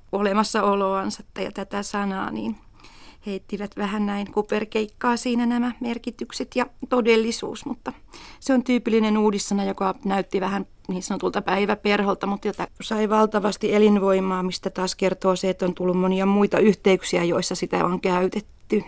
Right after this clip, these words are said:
Ja lukuisia sala-alkuisia uusia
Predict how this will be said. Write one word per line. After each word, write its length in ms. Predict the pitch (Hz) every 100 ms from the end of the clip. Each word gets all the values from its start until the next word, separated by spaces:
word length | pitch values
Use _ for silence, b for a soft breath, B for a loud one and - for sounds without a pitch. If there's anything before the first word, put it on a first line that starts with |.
| B B B
Ja 80 | -
lukuisia 560 | 190 208 - 196 - 185
sala-alkuisia 1040 | 190 190 185 120 185 185 - 196 - 202 - - -
uusia 380 | - 214 - 208